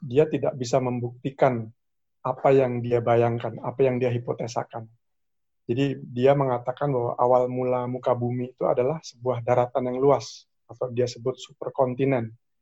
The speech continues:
yang beliau namakan sebagai Pangea. Nah, ini kalau teman-teman lihat di sini, ini adalah Pangea dengan konfigurasi di umur sekitar dua ratus delapan puluh juta tahun lah, dua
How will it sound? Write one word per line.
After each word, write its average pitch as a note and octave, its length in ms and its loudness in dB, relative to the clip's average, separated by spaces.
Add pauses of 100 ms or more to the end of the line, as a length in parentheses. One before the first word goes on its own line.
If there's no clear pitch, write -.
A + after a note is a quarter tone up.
(920)
yang C3 400 -2
beliau A#2 260 -4
namakan A#2+ 600 -2
sebagai A#2 560 -8
Pangea. B2 480 4 (160)
Nah, A#2 100 -4
ini C#3 160 0
kalau - 300 -2 (400)
teman-teman B2 420 -4
lihat D#3 240 6
di C#3+ 80 -4
sini, C#3+ 380 0
ini E3 260 -6
adalah C#3 240 2
Pangea B2+ 560 2 (1300)
dengan B2 400 -4
konfigurasi B2+ 880 2
di C3 80 -2
umur C3+ 320 0
sekitar C#3+ 400 0
dua A#2+ 320 2
ratus B2+ 240 -12
delapan A#2+ 480 -4
puluh B2 460 -16 (400)
juta A#2+ 260 0
tahun B2+ 460 2
lah, - 40 -20 (460)
dua A#2 180 -4